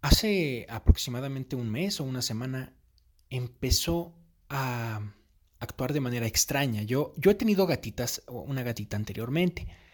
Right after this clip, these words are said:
pero ella fue esterilizada cuando yo la adquirí. Y esta empezó a hacer comportamientos extraños. Para los que han tenido gatitas, saben a lo que me refiero, y si no, pueden buscarlo en internet.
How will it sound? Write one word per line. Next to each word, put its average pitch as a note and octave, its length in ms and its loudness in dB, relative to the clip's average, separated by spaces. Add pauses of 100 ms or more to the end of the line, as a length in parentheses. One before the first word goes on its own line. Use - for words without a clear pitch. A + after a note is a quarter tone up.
(300)
pero A2+ 200 4
ella A#2 420 0
fue - 180 -2
esterilizada G#2 560 0
cuando G#2 220 -6
yo G2+ 140 -6
la G2 80 -2
adquirí. - 480 -4 (1900)
Y A3 160 6
esta F3+ 400 2 (300)
empezó F3+ 320 2
a - 20 2
hacer - 360 0 (600)
comportamientos C3 640 4
extraños. C#3 640 -8 (1500)
Para C3+ 160 6
los C#3 160 2
que C3+ 240 4
han C#3 100 0
tenido D3 280 0
gatitas, - 760 -4 (240)
saben C3 520 0 (140)
a A2 60 -10
lo G#2 120 -2
que A#2 120 -4
me G#2+ 100 -2
refiero, A2 680 2
y A#2+ 60 -4
si - 180 -2
no, C3 140 -2
pueden C#3 240 0
buscarlo B2 380 0
en A#2+ 100 -4
internet. C3 540 -4